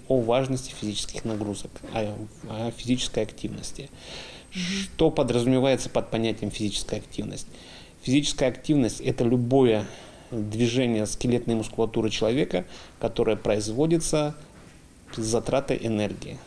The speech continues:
Speaker 1: То есть то, что мы делаем, то, что мы двигаемся и тратим на это энергию, это называется физической активностью.
Speaker 2: Мгм.
Speaker 1: Физическая активность может быть любой.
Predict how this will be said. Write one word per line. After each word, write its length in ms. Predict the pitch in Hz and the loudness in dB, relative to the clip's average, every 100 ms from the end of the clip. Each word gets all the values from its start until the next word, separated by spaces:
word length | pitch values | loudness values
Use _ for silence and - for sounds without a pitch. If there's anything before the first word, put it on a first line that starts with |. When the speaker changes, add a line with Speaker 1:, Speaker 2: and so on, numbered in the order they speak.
| - | -10
Speaker 1:
То 100 | - | 0
есть 280 | 113 104 - - - | 0 0 -6 -12 -4
то, 140 | - | 0
что 180 | 127 - | 0 2
мы 140 | 113 107 | 2 2
делаем, 440 | 110 143 160 170 | 4 4 4 2
то, 120 | 135 | 0
что 180 | 117 110 | 0 0
мы 80 | 107 | 0
двигаемся 540 | 101 135 160 156 - | 2 2 2 0 0
и 80 | - | -4
тратим 380 | - 113 110 107 | 0 2 2 0
на 100 | 104 | 0
это 180 | 104 104 | 0 0
энергию, 420 | 120 165 165 170 - - - - | 2 0 0 -2 -4 -14 -12 -4
это 220 | 127 135 | -2 -2
называется 480 | 104 101 117 127 - | -2 0 -2 -2 -6
физической 440 | - 107 - - | -4 -2 -2 -2
активностью. 640 | 101 - 104 98 - - 156 - - - | -4 -4 -8 -8 -10 -12 -14 -14 -14 -10
Speaker 2:
Мгм. 120 | 175 - | -8 0
Speaker 1:
Физическая 380 | 131 143 - 135 | 2 2 2 0
активность 420 | - 156 123 - | 4 4 4 2
может 300 | 127 135 123 | 4 4 4
быть 180 | 123 127 | 4 4
любой. 500 | 120 113 107 95 | 4 6 4 4